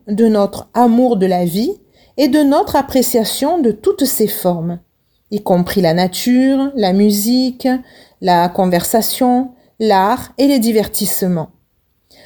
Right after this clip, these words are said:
Le monde de Vénus indique aussi le degré d'attachement au plaisir sensoriel.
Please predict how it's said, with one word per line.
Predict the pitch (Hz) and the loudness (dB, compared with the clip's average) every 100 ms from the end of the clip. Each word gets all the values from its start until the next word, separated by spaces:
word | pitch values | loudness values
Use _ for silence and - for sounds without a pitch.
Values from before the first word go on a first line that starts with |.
| _ - | _ 0
Le | 190 | 2
monde | 196 214 | 4 4
de | 214 | 2
Vénus | 202 208 233 320 330 - | 2 2 4 2 0 0
indique | 208 208 208 | 0 0 -2
aussi | 208 202 - 302 330 | -2 0 0 2 2
le | 226 208 | 2 2
degré | 190 262 302 311 | 2 0 0 2
d'attachement | 247 240 226 - 240 220 277 | 0 2 -2 0 0 0 2
au | 247 | 0
plaisir | - 247 285 226 214 | 0 0 0 0 -2
sensoriel. | - 190 - 180 190 165 170 | -4 -4 -2 -2 0 -2 -4